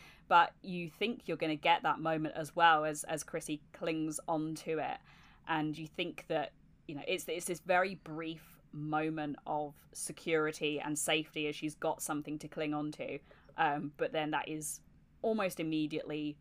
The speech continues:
snatched away. And the way that the, the scene finishes as well, with that sound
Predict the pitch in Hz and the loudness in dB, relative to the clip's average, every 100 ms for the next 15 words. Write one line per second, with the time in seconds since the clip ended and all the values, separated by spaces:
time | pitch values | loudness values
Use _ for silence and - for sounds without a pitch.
0 | - - - 143 - 156 143 139 139 - | -12 -6 -2 -2 -4 -4 -2 -2 -2 -8
1 | - 151 143 139 - - - - 175 175 | -6 -4 -4 -8 -18 -20 -20 -20 -6 -2
2 | 160 165 160 156 151 147 - 160 151 151 | 4 6 6 4 -2 -4 -2 0 2 2
3 | 147 147 165 - - 160 151 151 147 - | 0 -2 -4 -2 -2 0 0 0 -4 -8
4 | - 175 165 156 160 151 160 147 160 156 | -6 -2 0 -2 -4 -4 -6 -6 0 2
5 | 147 147 151 - 143 - - 160 151 147 | 2 -2 -6 -2 -2 -2 0 2 2 0
6 | 147 | -6